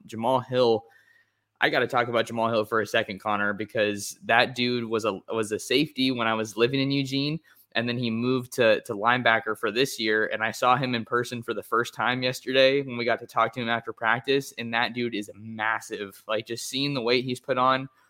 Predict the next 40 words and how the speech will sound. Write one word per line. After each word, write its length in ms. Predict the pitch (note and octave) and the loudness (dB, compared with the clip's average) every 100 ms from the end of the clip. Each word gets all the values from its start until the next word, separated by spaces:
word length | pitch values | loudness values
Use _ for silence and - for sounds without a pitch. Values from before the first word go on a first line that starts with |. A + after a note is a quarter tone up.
| _ _ | _ _
is 300 | - A2 G#2+ G#2 | 0 0 0 -8
crazy. 720 | - B2+ A#2 A#2 A2+ A#2 A#2 - _ _ - | -8 0 0 0 0 0 0 -8 _ _ 0
Uh, 380 | G#2+ G#2 G2 - F2+ - | 2 2 0 -4 -8 0
that, 180 | A2 - | 0 2
that's 180 | G#2 G#2+ | -2 -2
a 40 | A2+ | 0
guy 200 | A2+ A2 | 2 2
who's 100 | G#2+ | -2
playing 280 | - A2 | -6 -6
some 260 | G#2 G#2 G2+ | -4 -6 -2
really 220 | A#2+ B2+ | 2 4
good 200 | A#2+ G#2+ | 4 0
football. 440 | - A#2+ - A2 A2 | 0 -2 2 6 6
I 100 | G#2 | 6
love 260 | A2 A2+ | 4 2
their 160 | A#2 G#2+ | 2 2
depth 320 | A2 A2 - | 4 4 2
and 140 | G#2+ | -2
rotation 500 | G#2 G2+ A2 A2 - | 0 0 0 -4 -2
at 120 | G#2+ F2+ | -4 0
linebacker. 760 | G#2 G#2+ G#2+ G#2+ G#2+ G#2 G#2+ - _ _ _ - | 2 2 4 2 2 0 -2 -4 _ _ _ -4
Um, 460 | G2+ G2 F#2+ F#2 | -2 -2 -4 -10
so 160 | - - | -8 -2
I'm, 180 | G#2 A#2 | -2 -2
I'm 100 | A#2 | -4
really 220 | B2 C#3+ C#3 | -2 2 0
excited 320 | - A#2 A#2 | 2 0 2
about 180 | A2+ A2 | 0 0
this 160 | G#2+ | -4
Oregon 300 | - A2+ G#2+ | -4 -4 -4
defense, 580 | G2+ G#2 G#2 F#2+ F#2+ - - | -4 -6 -6 -8 -8 -14 -6
and 100 | G#2+ | -4
I 80 | |
think 280 | G#2+ A2+ A2 | -4 -6 -4
that 160 | G#2+ G#2 | -2 -2
they 300 | - A2 A2 | -2 0 0
would 300 | A2 A2 A2 | -2 -4 -2
love 200 | A2+ A2 | 2 2
nothing 320 | A2+ A#2 A#2+ A#2+ | 2 0 0 -2
more 440 | A#2 A#2 A2+ G#2+ | 2 2 2 0